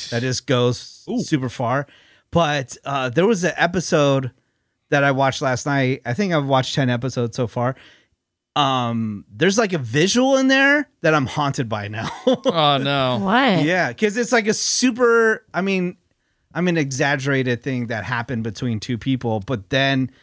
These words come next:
Speaker 1: it kinda gets into the, um, I don't wanna give it away, but it kinda gets into <sighs> imagine,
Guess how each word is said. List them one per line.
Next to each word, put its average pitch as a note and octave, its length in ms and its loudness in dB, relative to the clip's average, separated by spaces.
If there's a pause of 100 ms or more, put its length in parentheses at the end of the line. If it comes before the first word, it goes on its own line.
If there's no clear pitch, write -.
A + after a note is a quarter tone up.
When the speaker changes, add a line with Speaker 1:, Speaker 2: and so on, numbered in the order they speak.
(340)
Speaker 1:
it B2+ 120 -8
kinda C#3 280 0
gets B2 320 -6
into B2 440 -2
the, A#2 260 -2
um, G#2 520 -8 (380)
I C3+ 60 -6
don't E3 120 4
wanna F3+ 140 4
give D#3+ 160 0
it D3 60 -4
away, A2+ 760 -2 (140)
but A#2+ 380 -4
it C#3 120 -12
kinda G#3 260 -4
gets F#3 260 -4
into D3 760 0 (880)
<sighs> - 0 - (1040)
imagine, D#3 460 0